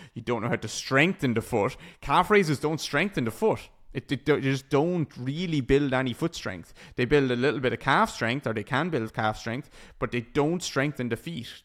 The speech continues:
not the way you see people on my Instagram, like, every day. Their feet, feet and ankles are freaking out, shaking like crazy. Calf raises just don't do that to people. So,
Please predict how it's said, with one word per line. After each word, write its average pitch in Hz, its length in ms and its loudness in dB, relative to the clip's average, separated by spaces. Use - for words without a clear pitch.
not 135 260 0
the 131 80 -2
way 117 400 0
you 120 80 -10
see 131 160 -4
people 120 320 -4
on 117 80 -4
my 123 180 2
Instagram, 127 460 -2
like, 107 140 -6
every 117 280 -2
day. 123 260 0
Their 131 140 0
feet, 165 420 -6
feet 190 260 0
and 151 120 2
ankles 156 340 0
are 123 200 4
freaking 170 380 2
out, 156 220 2
shaking 139 380 -2
like 117 160 -2
crazy. 131 460 -2
Calf 143 280 -4
raises 135 220 -4
just 123 160 -6
don't 117 240 -4
do 131 140 -2
that 143 180 0
to 117 40 -12
people. 110 300 -8
So, 110 320 0